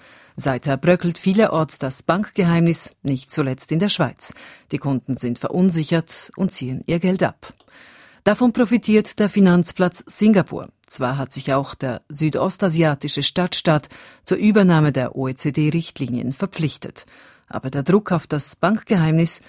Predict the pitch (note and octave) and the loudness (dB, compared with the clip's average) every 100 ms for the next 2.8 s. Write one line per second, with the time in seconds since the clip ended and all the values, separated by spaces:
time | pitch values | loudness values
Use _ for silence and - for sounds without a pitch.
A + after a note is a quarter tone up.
0 | _ _ - G#2+ - - B2+ C#3+ - - | _ _ -10 -10 -10 -4 -2 -2 -8 -12
1 | - D#3 D#3 C3+ C3 - G#3 F3+ C3 - | -10 0 0 0 -4 -2 0 0 0 -6
2 | _ _ C#3 C3 - - D#3+ C3+ | _ _ -8 -6 -4 -2 -2 -2